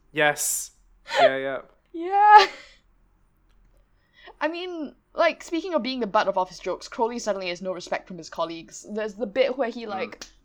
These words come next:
Speaker 2: in the book, there's a bit where he sends user agreements to hell with a memo that says,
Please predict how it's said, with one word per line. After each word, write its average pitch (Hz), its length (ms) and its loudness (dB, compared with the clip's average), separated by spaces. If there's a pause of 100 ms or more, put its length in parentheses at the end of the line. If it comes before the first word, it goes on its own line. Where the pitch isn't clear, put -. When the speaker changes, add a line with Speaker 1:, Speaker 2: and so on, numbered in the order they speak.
(140)
Speaker 2:
in 320 140 0
the 294 60 0
book, 269 200 -4
there's 269 140 -2
a 262 60 -8
bit 277 180 -2
where 254 80 -2
he 247 140 -14
sends 220 420 -6
user 196 240 -8
agreements 180 640 -8
to - 140 -12
hell 165 360 -2
with 180 120 -6
a 180 40 -4
memo 175 300 -6
that 175 100 -10
says, 175 380 -12